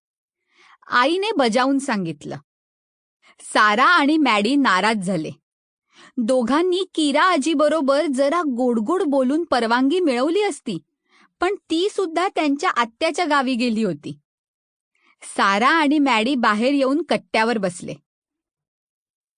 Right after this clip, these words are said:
"आता काय करायचं सारा?"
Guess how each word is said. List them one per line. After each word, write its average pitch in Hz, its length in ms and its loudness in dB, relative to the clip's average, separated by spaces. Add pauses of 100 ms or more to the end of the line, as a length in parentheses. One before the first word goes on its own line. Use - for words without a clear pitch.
(1400)
"आता 185 260 -8
काय 180 360 -4
करायचं 202 560 -4
सारा?" 170 600 -4